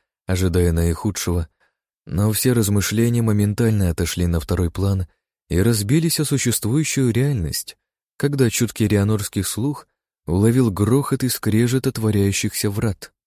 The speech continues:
На долю вдоха даже показалось, что те открывались целую вечность, но нет. Прошло всего с десяток мгновений, и они оказались распростерты нараспашку. Почти целую минуту ничего не происходило,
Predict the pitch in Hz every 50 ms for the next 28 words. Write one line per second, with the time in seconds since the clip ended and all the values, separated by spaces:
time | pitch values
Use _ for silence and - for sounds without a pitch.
0 | _ _ _ _ _ _ _ _ _ _ _ _ _ _ _ - - 82 92 98
1 | 101 95 104 95 98 95 95 95 117 117 - - 107 107 98 101 95 - 95 -
2 | - 101 92 110 113 113 110 95 - - - 104 90 - - 110 104 - - -
3 | 101 101 92 98 98 98 95 90 - - - - - - 101 90 87 90 85 80
4 | 80 90 92 90 - - - 67 67 - - - - 90 85 82 87 87 78 73
5 | - - 87 87 78 78 69 - - - - _ _ _ _ _ _ _ _ _
6 | _ _ - - 101 101 87 - 98 92 82 76 - 90 85 87 80 78 85 80
7 | - 95 85 87 - - 87 85 82 82 82 82 85 87 90 92 95 98 98 92
8 | _ _ _ _ _ _ _ - - 80 82 87 87 98 110 110 107 101 - 110
9 | 101 - 110 104 107 107 - - 104 104 - - 107 95 90 - - - 92 90
10 | 87 87 - 90 87 87 85 85 80 - - - 82 78 76 - - - - -
11 | - _ _ _ _ _ _ _ _ _ _ _ _ _ _ - - 85 85 -
12 | - - 85 82 - - 107 107 110 113 107 104 104 101 101 101 101 98 90 -
13 | 87 87 85 80 - 92 82 90 90 87 82 85 85 87 80 - - 82 80 78
14 | 80 80 80 80 85 101